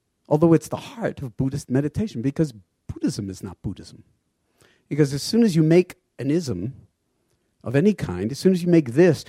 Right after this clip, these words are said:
you make that, and that's a dualism. And Buddhism is about non-duality. So there are all sorts of very interesting currents and ironies here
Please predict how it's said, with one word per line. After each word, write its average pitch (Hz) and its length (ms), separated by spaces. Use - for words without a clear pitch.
you 139 280
make 143 320
that, 123 360
and 120 160
that's 139 220
a 135 40
dualism. 101 840
And 135 160
Buddhism 147 320
is 143 60
about 143 260
non-duality. 160 800
So 139 360
there 139 280
are 135 60
all 220 240
sorts 196 320
of 120 80
very 185 340
interesting 131 800
currents 143 480
and 92 180
ironies 123 500
here 82 260